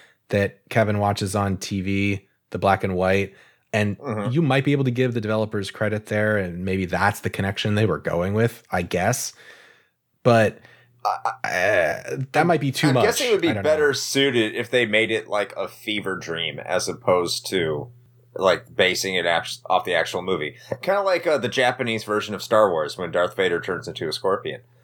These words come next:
Speaker 1: Yeah.
Speaker 2: That's, that's, it
Speaker 1: <laughs>
Speaker 2: sounds like that's what they were trying to do, but they couldn't even do that right.
Speaker 1: Yeah, it's just, it's all super weird. And then,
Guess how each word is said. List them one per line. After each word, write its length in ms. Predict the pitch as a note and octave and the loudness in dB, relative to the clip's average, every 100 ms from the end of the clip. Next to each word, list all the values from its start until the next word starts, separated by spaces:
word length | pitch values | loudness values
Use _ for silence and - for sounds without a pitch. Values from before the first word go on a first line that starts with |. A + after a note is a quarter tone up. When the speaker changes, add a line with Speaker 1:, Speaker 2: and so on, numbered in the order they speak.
| _ - | _ 0
Speaker 1:
Yeah. 240 | G3+ G#2 | 0 2
Speaker 2:
That's, 500 | A#2+ D3 - - - | 2 2 0 -4 0
that's, 300 | D#3+ C#3 C#3+ | 2 2 0
it 80 | C#3+ | -4
Speaker 1:
<laughs> 20 | |
Speaker 2:
sounds 340 | - D#3+ F#3+ F3+ | 0 2 2 2
like 180 | E3+ | 2
that's 240 | C#3 C3+ - | 2 0 0
what 140 | B2+ | -2
they 120 | A#2+ | 2
were 120 | A2 G#2+ | 2 0
trying 480 | - G#2+ G2 F#2+ - _ | 0 0 0 -4 -12 _
to 160 | - - _ _ _ | -20 -20 _ _ _
do, 600 | - A#2+ A#2 F2 D#2 D#2 - | -2 2 2 2 -2 -6 -4
but 220 | G#2 F#2 - | -2 -2 0
they 160 | G2 | -4
couldn't 320 | - A2+ G#2 | 0 -2 0
even 180 | G2+ F2+ | -2 -2
do 120 | F2 | -2
that 260 | E2 F2 - | 0 0 0
right. 240 | A#1+ A#1 - | -8 -10 -2
Speaker 1:
Yeah, 300 | G3+ G#3+ F#3+ | 0 2 2
it's 180 | F3 | -2
just, 180 | G#3 - - | -4 -8 -8
it's 140 | - | -6
all 180 | A#3 C#4 | -6 -6
super 420 | - B3+ - A#3+ | -2 -2 -2 -2
weird. 540 | F3+ B2+ E3 F3+ G2+ F2 | -4 -2 0 0 0 -2
And 160 | D3 F3 | 2 4
then, 380 | G3+ G3+ E3 | 6 4 2